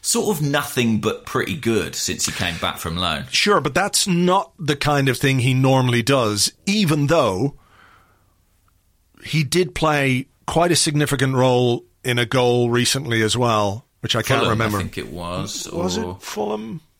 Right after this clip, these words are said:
Speaker 2: Maybe.
Speaker 1: Well, he did, he did in one of the Fulham goals where he played a big crossfield pass.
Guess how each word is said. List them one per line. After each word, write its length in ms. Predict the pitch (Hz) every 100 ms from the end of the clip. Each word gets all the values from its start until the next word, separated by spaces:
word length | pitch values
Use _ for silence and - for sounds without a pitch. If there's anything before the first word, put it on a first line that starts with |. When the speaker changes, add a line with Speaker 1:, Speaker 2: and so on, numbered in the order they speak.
| -
Speaker 2:
Maybe. 140 | 156
Speaker 1:
Well, 100 | 139
he 100 | 131
did, 200 | 131 156
he 220 | - 131
did 200 | 127 165
in 120 | 147 127
one 140 | 131
of 80 | 127
the 80 | 113
Fulham 300 | 117 104 98
goals 340 | 98 95 87
where 60 | 101
he 60 |
played 260 | 92 101 95
a 40 |
big 200 | 95 95
crossfield 440 | - 98 - 90 -
pass. 520 | - 85 82 - -